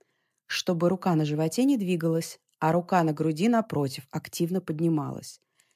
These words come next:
Сделав глубокий вдох, задержите дыхание на несколько секунд и выдохните воздух через нос. Упражнение два.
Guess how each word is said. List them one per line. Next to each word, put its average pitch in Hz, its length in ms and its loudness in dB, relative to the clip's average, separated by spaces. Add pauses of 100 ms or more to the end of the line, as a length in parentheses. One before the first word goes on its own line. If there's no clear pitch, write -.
(160)
Сделав 175 480 2
глубокий 170 540 0
вдох, 160 440 -2 (100)
задержите 170 580 -2
дыхание 214 520 -2
на 175 120 0
несколько 170 460 -2
секунд 135 520 -10 (200)
и 180 120 0
выдохните 160 600 -2
воздух 165 380 -4
через 139 300 -6
нос. 120 360 -8 (1000)
Упражнение 202 600 2
два. 143 340 -4